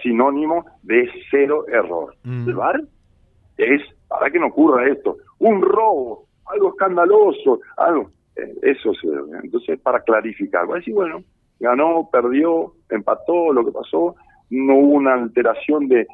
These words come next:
Speaker 1: del resultado en forma catastrófica, para decir. Entonces, eh, por eso, tengamos un poquito de tolerancia en, en todos, ¿eh? en todo lo que consumimos el fútbol, porque es una herramienta muy nueva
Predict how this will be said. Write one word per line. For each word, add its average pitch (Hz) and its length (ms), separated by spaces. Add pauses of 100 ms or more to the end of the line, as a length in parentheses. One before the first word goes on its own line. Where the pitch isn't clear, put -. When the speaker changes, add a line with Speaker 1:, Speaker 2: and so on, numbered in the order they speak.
(240)
Speaker 1:
del 117 240
resultado 127 800 (160)
en 110 200
forma 120 580 (180)
catastrófica, - 920
para 73 220
decir. 73 320 (240)
Entonces, 147 540 (560)
eh, 98 500
por 101 160
eso, - 120 (260)
tengamos 95 300
un 123 60
poquito 123 260
de - 80
tolerancia 117 920 (280)
en, 92 320
en 87 160
todos, 123 400
¿eh? 92 160
en - 80
todo 104 140
lo 107 100
que 95 100
consumimos 92 560
el - 60
fútbol, 107 300 (240)
porque 87 300
es 92 120
una 117 140
herramienta 92 580 (580)
muy 196 240
nueva 143 500